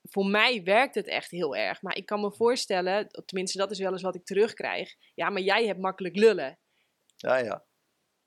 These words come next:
Speaker 2: Ja, maar je hebt een, je hebt een, je hebt een, een, eh, wat ik bij jou zie, hè, ik heb even je website bekeken.
Speaker 1: <laughs> Ja,
Speaker 2: En
Speaker 1: ja.
Speaker 2: voor de rest ken ik je niet zo, maar ik heb
Speaker 1: Ja.
Speaker 2: ge-, ge-, de, ehm,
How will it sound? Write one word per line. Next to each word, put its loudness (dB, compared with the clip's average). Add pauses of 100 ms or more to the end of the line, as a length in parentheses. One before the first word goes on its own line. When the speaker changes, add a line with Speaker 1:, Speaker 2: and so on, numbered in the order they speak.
(500)
Speaker 2:
Ja, -4 (360)
maar -4
je -4
hebt -16
een, -12
je -12
hebt -4
een, -12
je -10
hebt -8
een, -18
een, -20 (360)
eh, -10
wat -8
ik -4
bij -4
jou 0
zie, -2
hè, 2
ik -6
heb -8
even -6
je -10
website -2
bekeken. -6
Speaker 1:
<laughs> 0
Ja, 0
Speaker 2:
En -2
Speaker 1:
ja. -10
Speaker 2:
voor -20
de -2
rest 4
ken 4
ik -6
je -2
niet -6
zo, 2
maar 2
ik -2
heb 2
Speaker 1:
Ja. -4
Speaker 2:
ge-, -12
ge-, -4
de, -6
ehm, -8